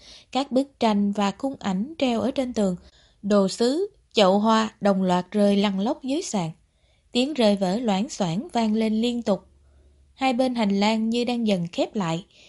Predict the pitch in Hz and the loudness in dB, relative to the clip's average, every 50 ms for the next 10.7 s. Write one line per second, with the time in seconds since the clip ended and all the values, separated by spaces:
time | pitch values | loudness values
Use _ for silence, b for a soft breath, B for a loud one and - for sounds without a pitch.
0 | b b b - 220 214 208 202 208 214 208 208 202 226 214 202 208 285 - - | b b b -2 0 0 2 2 0 0 0 0 0 0 0 0 0 -2 -6 -4
1 | - 214 196 185 185 190 190 175 170 196 202 202 175 165 175 196 - 220 202 180 | -4 -2 -2 -2 -2 -2 -4 -4 -4 -2 -2 -2 -2 -2 -4 -4 -4 -4 -4 -2
2 | 180 196 190 170 160 - - 220 220 269 311 294 294 359 440 b b b b b | -2 -4 -4 -4 -6 -6 -6 -6 -6 -6 -4 -4 -4 -4 -4 b b b b b
3 | b b b b b b _ - - 233 269 320 330 - - 202 190 190 180 180 | b b b b b b _ -4 -2 0 0 0 0 0 -2 0 0 0 -2 -6
4 | - _ - - 208 220 262 320 - 226 196 170 165 165 170 185 196 196 190 - | -10 _ -4 -2 -2 -2 -2 -4 -4 -4 -2 -2 -2 -4 -2 -2 -2 -2 -4 -4
5 | - 220 247 339 311 247 196 175 175 170 175 170 160 160 _ _ _ _ _ _ | -6 -6 -6 -4 -4 -4 -2 -2 -2 -2 -2 -2 -4 -4 _ _ _ _ _ _
6 | _ _ _ _ _ _ _ _ _ _ _ _ _ _ _ _ _ - 226 208 | _ _ _ _ _ _ _ _ _ _ _ _ _ _ _ _ _ -6 -2 0
7 | 202 214 277 285 233 202 208 202 196 196 196 196 196 196 - 294 302 - 208 226 | 0 0 0 0 2 2 2 2 2 2 2 0 -2 -2 -2 -4 -2 0 -2 -2
8 | 285 285 247 208 185 185 180 185 214 302 359 - 220 190 170 - - 226 277 359 | -2 -2 -2 0 0 0 0 -2 -2 -4 -2 -2 -2 -2 -2 -2 -6 -8 -8 -8
9 | _ - 202 170 156 180 277 - b b b b b b b b b - - 214 | _ -4 -2 -2 0 -2 -4 -8 b b b b b b b b b -4 -2 -2
10 | 254 269 202 190 175 165 160 160 - - 214 269 381 | -2 0 0 0 0 0 -2 -4 -4 -4 -2 -4 -4